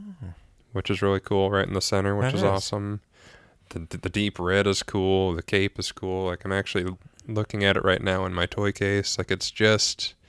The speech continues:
Speaker 1: it's awesome. She looks badass. Like, I've liked what they've done with her in the past, but essentially she's just worn red clothes.
Speaker 2: Right, yeah.
Speaker 1: Like
Speaker 2: Which, which is kind of the nod to the costume.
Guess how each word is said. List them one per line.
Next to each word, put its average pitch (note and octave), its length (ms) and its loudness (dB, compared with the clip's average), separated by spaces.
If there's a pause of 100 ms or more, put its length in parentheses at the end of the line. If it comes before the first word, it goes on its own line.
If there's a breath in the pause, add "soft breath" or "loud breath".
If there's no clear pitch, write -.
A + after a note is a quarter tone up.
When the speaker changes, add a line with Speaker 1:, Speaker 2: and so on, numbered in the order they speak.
(1040 soft breath)
Speaker 1:
it's - 140 0
awesome. A2 380 4
She - 140 -4
looks G2+ 220 -2
badass. F2+ 560 4
Like, F#2+ 140 4
I've G#2+ 140 6
liked C3 300 6
what A2+ 140 4
they've F2+ 200 4
done F#2 200 2
with G#2 120 -2
her G#2+ 100 2
in F#2 100 0
the E2+ 60 2
past, G2 400 -2
but F2+ 100 -2
essentially A2 500 0
she's G2 220 0
just - 260 -2
worn F2+ 280 2
red E2+ 260 2
clothes. - 500 -6 (840)
Speaker 2:
Right, E2+ 280 -2
yeah. E2+ 180 -2 (460)
Speaker 1:
Like - 360 0 (240 loud breath)
Speaker 2:
Which, - 260 0
which A2+ 240 -2
is G#2+ 160 0
kind A2+ 160 4
of G#2+ 100 4
the G#2 100 4
nod F#2+ 400 2
to F#2 320 -2 (200)
the G2+ 120 0
costume. - 500 -2